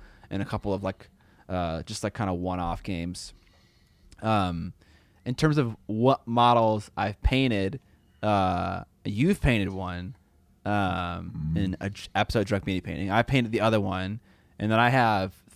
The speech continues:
Speaker 1: three models from my tribe, which is called Bulgar, that have been painted, and I have, I think, five left in that tribe.
Speaker 2: Damn. Okay, so you're painting the stuff you're
Speaker 1: Damn.
Speaker 2: using, so that's nice.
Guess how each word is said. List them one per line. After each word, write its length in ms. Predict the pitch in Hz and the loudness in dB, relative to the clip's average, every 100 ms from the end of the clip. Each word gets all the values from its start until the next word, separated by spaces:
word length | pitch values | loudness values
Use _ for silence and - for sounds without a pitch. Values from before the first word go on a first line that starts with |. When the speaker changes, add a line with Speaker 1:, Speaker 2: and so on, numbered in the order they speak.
| - | -12
Speaker 1:
three 240 | - 143 165 | -2 2 4
models 500 | 151 131 123 113 104 | 6 6 6 4 0
from 220 | - 107 | -4 0
my 180 | 107 107 | 0 0
tribe, 540 | 107 113 101 98 95 | -2 -2 0 0 -2
which 100 | 98 | -8
is 80 | 95 | -12
called 380 | - 95 92 - | -6 -6 -6 -8
Bulgar, 720 | 95 98 98 98 87 85 98 | -8 -6 -4 -4 -6 -10 -10
that 200 | - 90 | -8 -6
have 180 | 92 95 | -4 -6
been 180 | 82 82 | -8 -8
painted, 520 | 82 87 82 80 87 - - | -8 -8 -8 -10 -12 -16 -14
and 280 | 92 92 90 | -12 -8 -8
I 40 | 90 | -8
have, 300 | 90 92 - - | -8 -12 -16 -12
I 100 | 95 | -12
think, 400 | 98 104 98 - _ | -8 -8 -8 -12 _
five 480 | - - 95 98 98 | -14 -6 -2 -2 -2
left 400 | 101 113 - - | -4 -4 -6 -10
in 120 | 113 | -8
that 140 | 117 104 | -6 -6
tribe. 320 | - 135 139 - - - - - - _ _ _ _ _ - - | -6 -8 -8 -12 -20 -20 -20 -20 -20 _ _ _ _ _ -20 -12
Speaker 2:
Damn. 340 | - 143 339 - - - - | -2 0 0 -4 -12 -20 -10
Okay, 280 | - - 107 | -4 4 6
so 120 | - | 8
you're 180 | 170 165 | 8 8
painting 280 | - 160 147 | 10 8 8
the 80 | 117 | 8
stuff 260 | - 117 | 8 8
you're 120 | - 101 | 6 4
Speaker 1:
Damn. 100 | 98 | 6
Speaker 2:
using, 480 | 110 131 95 117 143 - | 6 8 6 2 0 -6
so 140 | - | -2
that's 200 | 101 156 | 0 0
nice. 340 | 82 73 - | 0 -2 -4